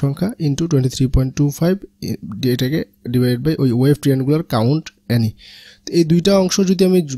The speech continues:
মাল-, যোগ করে দেই, তাহলে হচ্ছে টোটাল এই এক স্কয়ার মিটারের মধ্যে কতগুলো ইয়ার্ন আছে তার ওয়েট গ্রামে। তাহলে ফর্মুলা কী পাচ্ছি? ফর্মুলা হচ্ছে জিএসএম এর জন্য এরকম।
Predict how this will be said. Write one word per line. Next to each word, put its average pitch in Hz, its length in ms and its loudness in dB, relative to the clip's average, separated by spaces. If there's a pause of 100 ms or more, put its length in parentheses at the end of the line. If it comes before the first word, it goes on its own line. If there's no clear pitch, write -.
মাল-, 131 200 0 (140)
যোগ 147 180 2 (100)
করে 165 200 2
দেই, 123 280 0 (120)
তাহলে 123 280 2
হচ্ছে 131 220 0 (140)
টোটাল 160 360 2 (300)
এই 139 480 0 (320)
এক 135 280 -2
স্কয়ার 156 260 2
মিটারের 156 260 2
মধ্যে 151 340 2
কতগুলো 151 600 2
ইয়ার্ন 123 320 2
আছে 127 200 -2
তার 120 160 0
ওয়েট 113 340 0 (440)
গ্রামে। 113 320 0 (500)
তাহলে 147 180 2
ফর্মুলা 170 340 2
কী 185 180 -2
পাচ্ছি? 185 360 -2 (280)
ফর্মুলা 127 280 2
হচ্ছে 143 180 0
জিএসএম 131 360 0
এর 139 60 -4
জন্য 156 260 -2 (360)
এরকম। 123 360 0